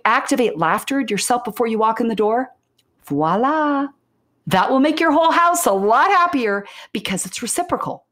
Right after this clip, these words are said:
Isn't that a cool idea? I never knew that till I learned, uh, more about laughter. Again, like I told you, they do not teach this stuff in grad school, but you're getting it here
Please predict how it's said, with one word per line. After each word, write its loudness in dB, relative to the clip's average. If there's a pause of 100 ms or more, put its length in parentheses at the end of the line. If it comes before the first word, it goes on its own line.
(120)
Isn't -6 (100)
that -2
a -12
cool -2
idea? -4
I -2
never -4
knew -2
that -8 (460)
till 0
I 0
learned, -4
uh, -2
more -2
about 0
laughter. -2 (640)
Again, 2
like 2
I 2
told 0
you, -2 (100)
they -2
do -2
not 0
teach -4
this -4
stuff 0
in 0
grad 0
school, -4 (260)
but -2
you're -2
getting -2
it 0
here 0